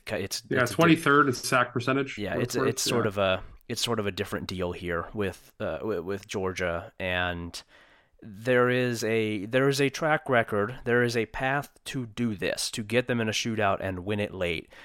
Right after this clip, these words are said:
Speaker 1: There is a path to do that. It's just, if Georgia's passing attack is not meeting a lot of resistance, you still, you, you, you're, you're not finding yourself in a shootout with a lumbering, you know, just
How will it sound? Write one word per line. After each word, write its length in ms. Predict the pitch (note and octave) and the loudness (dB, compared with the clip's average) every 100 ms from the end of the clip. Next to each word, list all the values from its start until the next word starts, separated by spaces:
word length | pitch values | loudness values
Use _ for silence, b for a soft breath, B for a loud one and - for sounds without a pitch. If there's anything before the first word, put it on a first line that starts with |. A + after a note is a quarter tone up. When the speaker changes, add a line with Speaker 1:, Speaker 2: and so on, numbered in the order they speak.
| B - | B -4
Speaker 1:
There 200 | A2+ A2+ | 4 4
is 120 | G#2+ | 4
a 80 | G2+ | -2
path 400 | - B2 B2+ - | 0 2 2 -2
to 100 | A#2 | -8
do 220 | G#2 F#2+ | -6 -6
that. 320 | - G1+ G1+ b b b | -4 -6 -6 b b b
It's 220 | A2 - | -6 -6
just, 640 | A2 G#2+ A2 - - - - _ _ _ | -6 0 2 2 -4 -8 -14 _ _ _
if 260 | - A#2 - | -2 -2 -2
Georgia's 380 | B2 C3 B2+ A#2 | 0 0 0 -2
passing 400 | A#2+ B2 - A2+ | 2 2 2 -4
attack 420 | - G#2 F#2 - - | -2 -2 -2 -6 -6
is 200 | G#2 G2 | -4 -2
not 400 | G2+ G2+ G2+ G2 | 2 2 2 0
meeting 360 | G2+ G2 G2+ | -4 -4 -4
a 60 | F#2+ | -2
lot 200 | F#2+ F#2 | 0 0
of 140 | G2+ G2 | -2 -6
resistance, 680 | F2 G2 - F3 F3+ - - b b b b - | -4 -4 -2 0 0 -2 -8 b b b b -14
you 260 | A#2 A#2+ | -6 -2
still, 640 | A#2+ - C#3 C#3 C3 B2 - | 0 2 4 4 4 0 -4
you, 280 | B2+ C3 C#3+ | -6 -2 -2
you, 220 | C3 C3 B2+ | -2 -4 -2
you're, 260 | C3 C#3 | 0 2
you're 260 | C3+ B2+ C3+ | 4 2 2
not 200 | D3 - | 2 2
finding 360 | C#3+ C3 B2 | 0 2 0
yourself 420 | A2+ A2+ A#2 A2 - | -2 0 0 0 -2
in 120 | G#2 | -4
a 40 | |
shootout 500 | G2 - G#2+ G#2 G2 G2+ | -4 -4 0 2 2 0
with 300 | G2+ F#2+ - | -4 -6 -6
a 160 | G2 G2 | -4 0
lumbering, 840 | G2 G#2 G#2 G2 F#2 F#2 F2+ F#2+ _ | 0 0 0 0 0 -2 -6 -8 _
you 120 | G2+ | -4
know, 260 | F2+ F#2+ - D#2+ G2+ G#2+ G#2 | -4 -6 -10 -16 -16 -14 -12
just 340 | A2 G#2 - | -6 -4 -4